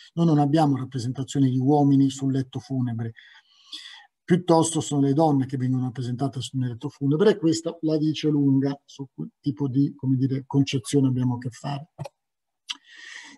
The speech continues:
E, e dunque, questa è veramente la,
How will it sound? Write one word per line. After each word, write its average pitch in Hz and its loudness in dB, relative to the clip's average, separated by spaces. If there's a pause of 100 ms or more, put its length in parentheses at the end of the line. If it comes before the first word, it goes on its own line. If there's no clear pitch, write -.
E, 185 6
e 202 4
dunque, 220 2 (100)
questa 156 -6
è 139 -4
veramente 147 -2
la, 139 -2